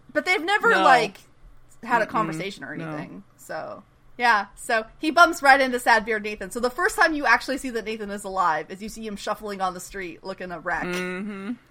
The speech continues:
Speaker 1: bumping into Ando and moving on. Like, that's
Speaker 2: Yep.
Speaker 1: the best.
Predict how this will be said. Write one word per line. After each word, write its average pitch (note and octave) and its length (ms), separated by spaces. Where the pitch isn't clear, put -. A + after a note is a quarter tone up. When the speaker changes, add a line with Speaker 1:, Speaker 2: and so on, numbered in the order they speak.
Speaker 1:
bumping A#3 300
into A3 180
Ando F#3 720
and G3 160
moving F#3 260
on. C#3+ 380
Like, F3 540
that's - 160
Speaker 2:
Yep. C#3 80
Speaker 1:
the G3+ 80
best. - 480